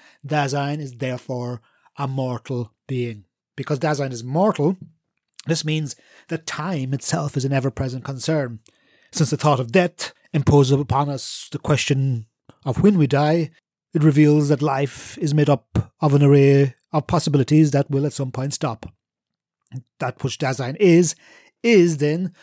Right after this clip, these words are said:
the time of its life. Here, Heidegger wants to get a firmer hold on Dasein's existence as a whole by clarifying its temporal structure. And he does that in the account of care, as we saw in previous lectures.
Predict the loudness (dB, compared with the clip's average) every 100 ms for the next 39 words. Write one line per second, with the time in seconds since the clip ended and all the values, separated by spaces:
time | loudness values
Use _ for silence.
0 | _ -4 -4 -4 -6 -6 -6 -6 -2 -2
1 | -2 -8 -20 _ _ _ _ _ _ 2
2 | 2 2 _ _ _ _ 2 4 4 4
3 | 4 4 2 0 0 0 0 -6 -4 0
4 | 4 4 6 6 8 8 6 4 -2 -2
5 | 0 2 2 2 4 4 2 -2 -2 2
6 | 4 4 2 -6 -10 _ _ _ -6 0
7 | 0 0 -4 -4 -6 -8 -6 -4 -4 -4
8 | -6 -6 -6 -8 -20 -20 _ _ _ _
9 | _ _ -12 -6 -2 0 0 -2 -4 -2
10 | -2 -4 -6 0 2 2 -2 -12 _ -8
11 | -6 -6 -6 -8 -10 -10 -8 -6 -8 -8
12 | -10 -6 -6 -6